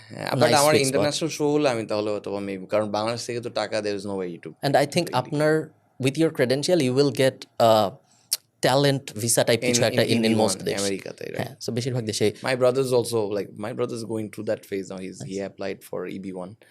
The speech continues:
Speaker 2: Nice।
Speaker 1: And he's telling me to do that, but আমি আসলে I kinda, I saw it। আমি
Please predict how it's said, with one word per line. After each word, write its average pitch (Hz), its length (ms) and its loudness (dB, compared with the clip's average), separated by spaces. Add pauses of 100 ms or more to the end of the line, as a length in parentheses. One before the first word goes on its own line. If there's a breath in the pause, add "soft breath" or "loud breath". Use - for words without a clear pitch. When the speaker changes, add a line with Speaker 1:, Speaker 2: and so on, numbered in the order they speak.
(160 soft breath)
Speaker 2:
Nice। - 220 -6 (120)
Speaker 1:
And - 100 -10
he's 107 180 -6
telling 117 200 2
me 117 140 0
to 104 100 -4
do 104 100 -6
that, 95 160 -4
but 95 100 -2 (100)
আমি 101 140 -8 (120)
আসলে 92 300 -12
I 90 40 -14
kinda, 92 280 -16 (1400 soft breath)
I - 60 -14 (100)
saw 110 200 4
it। - 100 -10 (340)
আমি 98 200 -4